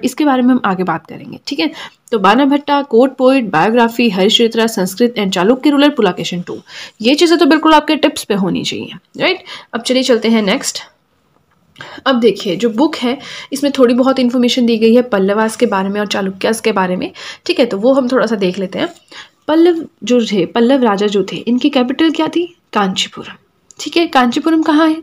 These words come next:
तमिलनाडु में। ये spread था around कावेरी delta, जो कावेरी river जहाँ पे delta बनाती है उसके आसपास के area में इनकी, अ, इनका area था, ठीक है। Next हम पढ़ेंगे चालुक्य के बारे में कि चालुक्य कौन थे।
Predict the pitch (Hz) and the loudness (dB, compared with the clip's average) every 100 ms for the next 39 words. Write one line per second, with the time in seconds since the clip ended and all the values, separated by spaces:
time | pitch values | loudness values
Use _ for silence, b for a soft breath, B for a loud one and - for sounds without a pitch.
0 | - 175 180 202 214 247 262 302 B B | -6 -4 -2 -2 0 2 2 -2 B B
1 | B B 294 359 359 320 320 339 320 240 | B B 4 4 4 2 2 2 4 4
2 | 214 220 202 185 190 269 311 302 294 175 | 2 2 0 2 2 2 4 2 0 -4
3 | 190 220 202 269 311 294 302 294 B B | -2 0 2 4 4 4 2 -2 B B
4 | B 226 208 196 175 254 311 311 294 277 | B -2 0 0 2 2 4 4 4 4
5 | 269 262 233 - 202 190 - 196 - - | 2 4 2 2 0 0 -2 -6 -4 -4
6 | 196 180 180 185 190 180 190 175 - 190 | -2 -2 -4 -4 -4 -4 -4 -4 -4 -4
7 | 185 190 190 240 220 165 - - - _ | -2 -2 -2 0 0 -2 -8 -16 -20 _
8 | _ _ _ 294 302 359 B B B 254 | _ _ _ -8 -8 -10 B B B -2
9 | 302 - 330 311 311 302 320 220 165 180 | -2 0 -2 0 0 2 0 0 0 0
10 | 220 330 320 311 311 302 311 330 - 226 | -2 -2 0 2 2 2 -2 -6 -10 -8
11 | - 190 208 196 302 294 285 294 | -4 -4 -4 -4 -2 0 0 -2